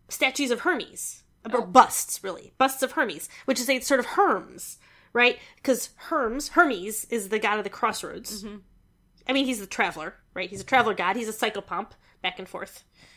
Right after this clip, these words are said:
Speaker 1: to the afterlife. Um, so he leads you to the afterlife, and, you know, he's a traveler.
Speaker 2: Yeah.
Speaker 1: That, his winged feet, right? The messenger. Um, and crossroads is one of the things he did. This was, goes all the way back to Greece.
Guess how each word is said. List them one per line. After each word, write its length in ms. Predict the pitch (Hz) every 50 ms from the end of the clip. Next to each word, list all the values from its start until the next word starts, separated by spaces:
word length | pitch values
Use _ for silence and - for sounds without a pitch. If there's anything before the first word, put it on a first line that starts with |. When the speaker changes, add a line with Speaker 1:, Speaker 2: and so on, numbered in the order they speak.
| _ _ _
Speaker 1:
to 80 | - 208
the 160 | 190 185 175
afterlife. 480 | 180 185 - - 175 165 175 - - - - - - - - - - - _ _
Um, 280 | 214 202 185 175 180 185 -
so 100 | - 202
he 160 | 190 190 175 -
leads 220 | 202 214 208 185 214
you 60 | 214
to 40 | 196
the 60 | 196
afterlife, 420 | 180 190 - 208 190 190 190 185
and, 100 | 202 185
you 60 | 233 254
know, 80 | 226 226
he's 140 | 226 262 254
a 40 | 285
traveler. 460 | - 339 359 320 240 190 - - - -
Speaker 2:
Yeah. 160 | 202 175 160
Speaker 1:
That, 160 | - 190 - - _ _
his 220 | 208 214 226 185 180
winged 280 | 240 233 233 233 214
feet, 440 | - - - 202 - - - - -
right? 200 | - 196 202 190 - - -
The 60 | 196
messenger. 400 | 190 185 - 180 170 - - - _ - - - - - - - - - _
Um, 340 | - 247 240 226 226 226 220 - _ _ _ _ _ _ _ _ _ _ _ _ _ _ _ _ _ _ _ _ _ _ - - -
and 300 | 254 247 240 233 - -
crossroads 460 | - - 302 294 - 254 226 196 175
is 100 | 190 180
one 100 | 202 196
of 60 | 190 180
the 60 | 202
things 120 | 185 196
he 60 | - 196
did. 320 | 180 320 370 370 285 -
This 160 | 208 202 -
was, 240 | - 196 165 - -
goes 200 | - - 208 196
all 80 | 214 208
the 80 | 202 196
way 40 |
back 200 | 185 190 180 180
to 60 | - 185
Greece. 560 | 170 190 202 180 185 - - - - -